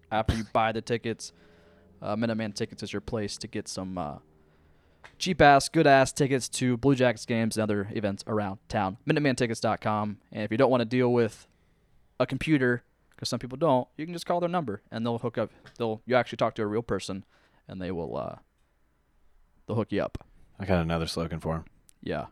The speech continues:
Speaker 2: Minuteman Tickets. Cheap ass, good ass.
Speaker 1: <laughs> Tickets.
Speaker 2: Oh, tickets.
Speaker 1: There you
Speaker 2: Yes.
Speaker 1: go. You're welcome, Minuteman Tickets. We just came
Speaker 2: Yeah.
Speaker 1: up with your new slogan.
Speaker 2: Money.
Speaker 1: So,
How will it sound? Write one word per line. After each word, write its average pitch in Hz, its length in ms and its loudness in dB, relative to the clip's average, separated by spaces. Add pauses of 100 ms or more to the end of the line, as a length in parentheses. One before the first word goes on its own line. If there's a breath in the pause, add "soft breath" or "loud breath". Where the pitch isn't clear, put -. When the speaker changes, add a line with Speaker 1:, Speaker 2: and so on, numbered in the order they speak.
(440)
Speaker 2:
Minuteman 131 480 6
Tickets. - 640 2 (760)
Cheap - 300 4
ass, 104 500 8 (400)
good 107 240 10
ass. 85 560 4 (200)
Speaker 1:
<laughs> - 840 -4
Tickets. - 640 2 (260)
Speaker 2:
Oh, 117 100 8
tickets. 110 540 10
Speaker 1:
There 120 140 6
you 107 80 4
Speaker 2:
Yes. 98 80 -2
Speaker 1:
go. 90 220 -4 (300)
You're 120 120 6
welcome, 135 280 10
Minuteman 104 300 -2
Tickets. 107 340 -2
We 110 120 0
just 113 160 -4
came 117 140 2
Speaker 2:
Yeah. 110 60 4
Speaker 1:
up 107 100 -4
with 117 80 -6
your 113 100 0
new 117 120 0
slogan. - 480 -6 (360)
Speaker 2:
Money. 120 760 4 (100)
Speaker 1:
So, - 380 -6